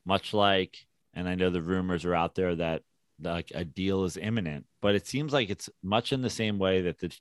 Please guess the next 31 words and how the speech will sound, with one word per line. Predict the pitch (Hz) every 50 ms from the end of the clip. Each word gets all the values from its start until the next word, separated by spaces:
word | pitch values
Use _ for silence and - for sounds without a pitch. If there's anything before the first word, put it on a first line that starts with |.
| _ _ -
Deshaun | 95 82 - 101 92 95 90
Watson | 80 82 90 104 101 - - 87 76
thing | - 85 80
is | 78 -
playing | - - 85 80 80 78
out, | 78 78 76 - -
where | 85 87
you | 87 87 90 82
have | 87 110 123 143
a | 165
guy | 139 - 98 85 78 78 82 92 92 - _ _ _ _ _ _ _ _ _ _ _ _ _ _ _ _ _ _ _ _ _ _
whose | - 117 110 87
value | - 117 107 107 117 123 123 120 113 110 107 101 98 98 90 - _ _ _ _ _ _ _ _ _ -
is | 101 104 104 101 98 95 92 90 87 85 80 - - - - _ _ _ _ _ _
being | - 117 117 110
determined | 101 101 - - - 117 110 107 104 98 85
by | 95 90 90 90 87 85 85 - _
things | - 104 104 95
that | - 95
are | 90
happening | 87 92 95 95 - - 90 85 82 - _
off | - 101 104 107 107 - - 107 -
the | - 95 90 90 87
field | 85 - - 101 92 87 87 87 82
or | 90 85
the | 76 76
court, | - - - 78 73 71 69 - _ _ _ _ _ _ _ _ _ _ _ _ _ _ _ _ _ _ _ _ _ _ _ _ _ _ _ _ _ _ _ _ _ _
but | - 117 120
you're | 120 117
still | - - - 143 135
demanding | 113 90 - 117 110 110 110 113 117 131 143 143 135 113 127 117 113 107 104 101 95 87 87